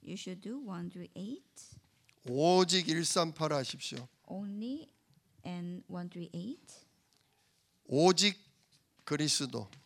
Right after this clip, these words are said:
Speaker 1: Only Christ.
Speaker 2: 오직 하나님 나라.
Speaker 1: Only kingdom of God.
Speaker 2: 오직 성령 충만.
Speaker 1: Only the filling of the Holy Spirit.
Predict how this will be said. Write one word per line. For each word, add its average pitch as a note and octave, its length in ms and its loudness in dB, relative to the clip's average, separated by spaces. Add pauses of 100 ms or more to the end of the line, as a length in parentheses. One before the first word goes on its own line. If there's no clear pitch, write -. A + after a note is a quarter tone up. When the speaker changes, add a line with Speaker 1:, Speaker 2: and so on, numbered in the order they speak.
(180)
Speaker 1:
Only G3 380 -2
Christ. - 760 -8 (800)
Speaker 2:
오직 F#3 580 4 (640)
하나님 F3+ 640 6
나라. C3 360 2 (160)
Speaker 1:
Only G#3+ 280 0
kingdom A3 400 -2
of G3 160 -10
God. G3 320 -6 (500)
Speaker 2:
오직 G3 640 6 (380)
성령 E3+ 500 0
충만. B2+ 400 -6 (200)
Speaker 1:
Only G3+ 260 -2
the G3 140 -4
filling C#4+ 340 -4
of G3+ 120 -6
the F#3 120 -6
Holy G3+ 220 -6
Spirit. E3+ 520 -10